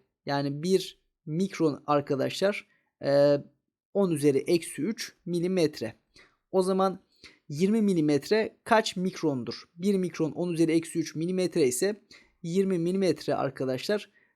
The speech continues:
kaç mikrondur? Yani burada ne yaparız?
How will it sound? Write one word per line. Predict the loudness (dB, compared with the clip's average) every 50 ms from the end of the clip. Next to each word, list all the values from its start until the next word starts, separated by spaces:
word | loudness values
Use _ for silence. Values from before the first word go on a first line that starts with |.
| _ _ -4
kaç | 0 0 0 0 -2 -6 -8
mikrondur? | -8 -6 -6 -4 -2 0 0 0 0 -2 -4 -4 -6 -10 _ _ -20 -20 -20 _ _ -2
Yani | 0 0 0 0 -2 -2 -4 -6
burada | -4 -2 -2 0
ne | 4 4
yaparız? | 4 4 4 0 -2 -2 -2 -4